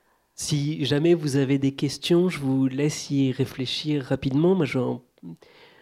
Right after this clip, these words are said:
poser, euh, une dernière peut-être, qui est que on a parlé de la disparition des Étrusques, de la mort. Là, vous parlez de, de l'origine des objets, mais on peut peut-être aussi essayer de parler de l'origine des Étrusques.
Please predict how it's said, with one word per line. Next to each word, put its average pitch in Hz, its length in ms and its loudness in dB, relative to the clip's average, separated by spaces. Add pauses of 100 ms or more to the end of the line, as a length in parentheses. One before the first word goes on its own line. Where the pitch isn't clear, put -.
(360)
poser, 123 480 2
euh, 110 460 0 (100)
une 117 360 -2
dernière 151 400 0
peut-être, 170 540 0
qui 135 280 -4
est 131 60 -2
que 120 460 -2 (580)
on 123 140 0
a 117 80 4
parlé 127 380 0
de 127 140 -8
la 110 260 0
disparition 117 840 -6
des 120 240 -6
Étrusques, 139 600 -10 (440)
de 120 80 -2
la 117 140 0
mort. 165 320 2
Là, 135 100 0
vous 117 120 -6
parlez 120 320 -2
de, 120 280 0
de 120 140 -4
l'origine 120 460 0
des 120 160 -4
objets, 139 240 0
mais 208 80 -4
on 147 60 -2
peut 135 140 -8
peut-être - 280 -10
aussi 139 320 -6
essayer 135 380 -6
de 139 100 -20
parler 127 280 -6
de 123 120 -10
l'origine 123 420 -2
des 123 200 -4
Étrusques. 175 500 -10